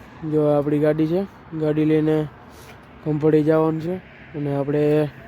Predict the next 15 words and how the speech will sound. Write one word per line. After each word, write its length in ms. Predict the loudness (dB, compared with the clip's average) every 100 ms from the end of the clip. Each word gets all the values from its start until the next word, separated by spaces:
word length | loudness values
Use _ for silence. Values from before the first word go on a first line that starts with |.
| -20 -20 -20 -20 -20 -20 -18 -18 -16 -4
જવાનું, 440 | -2 0 0 -2
તમને 240 | -2 -2 -2
ખબર 240 | 0 2
લાગી 140 | 2
કીધું 220 | 2 2 2
તો 80 |
આપણે 180 | 2 2
જવાનું 400 | 2 2 2 0
ફરવા. 340 | -2 -2 -2 -4 -12 -20 -16 -12 -8
અ, 60 | -4 -4 -4 -4 -8 -10 -12 -14 -16 -8
ત્રણ 160 | -6 -2
ચાર 140 | 0
જણા 260 | 0 0 0
છે 100 | 0
અમે 160 | -2